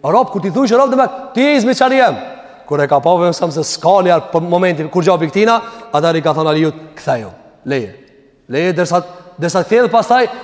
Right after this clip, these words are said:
e drejtojna këtë punë." Çka argumenton kjo, vëllezër? Imam Buhariu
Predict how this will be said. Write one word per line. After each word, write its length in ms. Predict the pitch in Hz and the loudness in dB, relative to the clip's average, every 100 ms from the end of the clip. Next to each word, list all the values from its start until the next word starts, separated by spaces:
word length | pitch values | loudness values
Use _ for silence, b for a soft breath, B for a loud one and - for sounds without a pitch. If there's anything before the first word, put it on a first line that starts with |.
| - | -2
e 80 | 208 | 0
drejtojna 420 | 226 233 233 220 | 2 2 2 2
këtë 180 | 190 - | 0 -2
punë." 180 | 185 123 - - - | -4 -4 -16 -20 -14
Çka 200 | - 240 | -2 2
argumenton 540 | 262 233 214 202 180 | 2 2 0 0 -2
kjo, 120 | 143 139 | -4 -8
vëllezër? 260 | 117 98 - - _ _ _ _ _ _ _ _ - | -8 -14 -20 -20 _ _ _ _ _ _ _ _ -10
Imam 240 | 131 156 | -4 -2
Buhariu 420 | 147 147 160 196 | -2 0 2 2